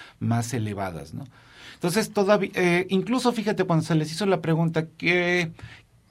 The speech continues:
qué, qué influencia religiosa importante has tenido?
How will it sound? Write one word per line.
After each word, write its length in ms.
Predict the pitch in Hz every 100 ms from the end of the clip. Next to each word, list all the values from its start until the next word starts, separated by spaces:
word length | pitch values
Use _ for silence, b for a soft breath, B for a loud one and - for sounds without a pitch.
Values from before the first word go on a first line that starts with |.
| -
qué, 280 | 185 202 208 - - - - - _ _ _ _ _
qué 120 | 226
influencia 480 | 226 170 196 196 196
religiosa 560 | 165 156 143 175 165 170
importante 600 | 160 139 - 147 147 156
has 140 | 156
tenido? 580 | - 147 139 123 101 -